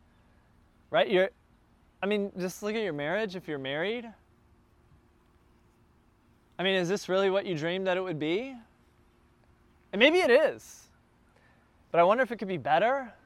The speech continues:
I also wonder if you've settled, like,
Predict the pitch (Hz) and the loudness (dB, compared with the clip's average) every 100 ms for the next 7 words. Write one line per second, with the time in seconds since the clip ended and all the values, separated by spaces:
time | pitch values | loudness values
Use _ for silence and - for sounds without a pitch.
0 | _ _ _ _ _ _ _ _ _ _ | _ _ _ _ _ _ _ _ _ _
1 | - 190 226 220 202 170 165 - - 160 | 2 2 4 0 0 -4 -10 -8 0 2
2 | 208 226 175 156 139 | 2 0 2 4 2